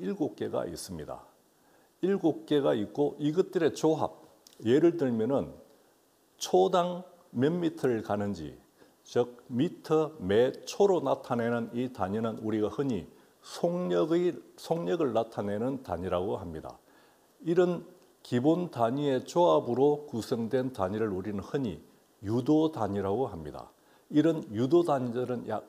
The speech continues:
육십여 개가 존재합니다. 그 이런 단위들이 모여서 오늘날 모든 과학 기술에 사용되는 측정값을 나타내는 데 이용하고 있습니다. 이런 단위들이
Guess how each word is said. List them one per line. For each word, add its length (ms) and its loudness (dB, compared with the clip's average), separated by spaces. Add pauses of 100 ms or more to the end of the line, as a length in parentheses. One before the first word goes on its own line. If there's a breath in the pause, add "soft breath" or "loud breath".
육십여 640 -2
개가 460 -2
존재합니다. 760 -8 (500 soft breath)
그 180 -6
이런 380 2 (160)
단위들이 560 2
모여서 680 2 (320)
오늘날 600 0 (200)
모든 540 -2
과학 420 -2
기술에 400 -2
사용되는 760 -2 (120)
측정값을 1000 -2
나타내는 600 -4
데 280 0
이용하고 520 -2
있습니다. 520 -10 (840 soft breath)
이런 480 4
단위들이 840 -2